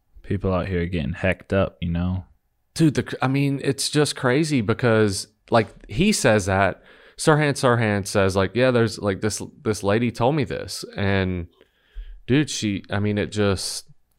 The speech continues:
Speaker 1: Did they ever find the lady or no?
Speaker 2: No, but they interview other people, and other people are like, "Yeah, like, this girl in a polka dotted dress and black heels came down the th-, thing saying that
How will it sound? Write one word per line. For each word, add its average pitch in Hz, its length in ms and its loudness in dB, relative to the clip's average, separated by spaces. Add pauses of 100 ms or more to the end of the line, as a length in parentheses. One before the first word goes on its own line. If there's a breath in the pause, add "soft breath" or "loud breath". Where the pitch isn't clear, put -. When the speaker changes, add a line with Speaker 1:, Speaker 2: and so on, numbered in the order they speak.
(280)
Speaker 1:
Did 104 120 -4
they 92 100 -2
ever 85 120 -8
find 87 220 -10
the 82 60 -10
lady 85 300 -10
or 82 80 -14
no? 85 240 -14 (1900)
Speaker 2:
No, 160 400 10
but 123 240 6
they 156 120 8
interview 175 480 6
other 175 240 6
people, 160 480 2
and 147 160 2
other 170 180 4
people 156 280 2
are 151 120 4
like, 139 400 4
"Yeah, 175 300 8
like, 127 420 6 (600)
this 131 280 6
girl 156 400 10
in 160 100 4
a 143 60 6
polka 165 320 6
dotted 190 240 4
dress 143 300 4
and 117 160 -2
black 151 280 6
heels 147 260 2
came 139 280 2
down 151 200 2
the 147 80 2
th-, - 120 -18 (240)
thing 135 320 6
saying 151 340 4
that 120 120 4